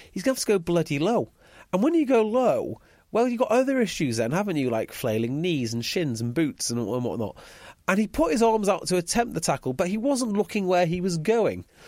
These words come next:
So the only way you can make a tackle now, and you think about the window, you know, so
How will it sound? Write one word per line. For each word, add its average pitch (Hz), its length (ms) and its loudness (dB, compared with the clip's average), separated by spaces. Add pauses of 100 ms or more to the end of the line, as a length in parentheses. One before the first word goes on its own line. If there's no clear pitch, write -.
(300)
So - 160 2
the 208 160 0
only 285 240 2
way 254 140 0
you 233 80 0
can 208 120 0
make 202 300 -2 (280)
a 160 80 0
tackle 170 420 -2
now, 151 200 2
and 175 80 0
you 185 60 0
think 294 140 0
about 254 160 2
the 196 60 0
window, 180 560 2 (260)
you 156 100 -2
know, 127 120 2
so 156 240 0